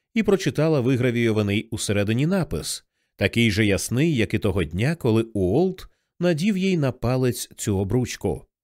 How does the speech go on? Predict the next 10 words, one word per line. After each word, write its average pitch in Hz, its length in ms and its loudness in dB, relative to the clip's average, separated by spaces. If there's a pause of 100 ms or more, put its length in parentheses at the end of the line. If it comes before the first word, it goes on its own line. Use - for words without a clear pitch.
(340)
«Уолтер 175 640 2
і 120 160 2
Сейра 110 440 0
Хезліти, 98 800 -2 (360)
дев'яте 123 480 2
липня 165 500 2
тисяча 185 500 -2
дев'ятсот 156 500 0
сімдесят 107 640 -2
другого». 90 560 -2